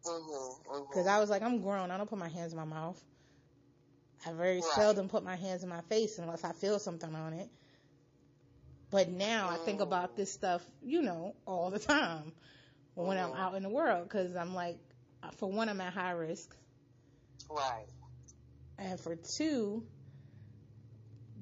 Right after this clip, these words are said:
Speaker 2: there, there's a whole lot of stuff going on out in this world other than corona
Speaker 1: Mm-hmm, mm-hmm.
Speaker 2: that can get you sick.
Speaker 1: Mm-hmm.
Speaker 2: And then you be outta here.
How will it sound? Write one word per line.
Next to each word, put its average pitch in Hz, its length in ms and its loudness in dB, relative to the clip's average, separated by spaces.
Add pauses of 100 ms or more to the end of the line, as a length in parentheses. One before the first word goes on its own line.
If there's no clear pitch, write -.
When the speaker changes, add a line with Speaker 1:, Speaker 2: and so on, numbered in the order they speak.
(160)
Speaker 2:
there, 262 420 8
there's 269 460 6
a 214 80 4
whole 254 280 4
lot 240 220 2
of 208 80 2
stuff - 360 2
going 196 260 0
on 185 180 -2
out 175 320 -4
in 185 120 -2
this 180 160 -2
world 175 460 2
other 180 240 0
than 170 280 -2
corona 170 560 -4 (880)
Speaker 1:
Mm-hmm, 131 880 -4
mm-hmm. 127 260 -8
Speaker 2:
that 185 220 2
can 185 100 -6
get 208 300 -2
you 247 100 0
sick. 233 420 -2 (1000)
Speaker 1:
Mm-hmm. 302 540 -10 (560)
Speaker 2:
And 170 180 -6
then 165 240 -6
you 202 140 -4
be 190 260 -6
outta 196 280 0
here. 147 340 -12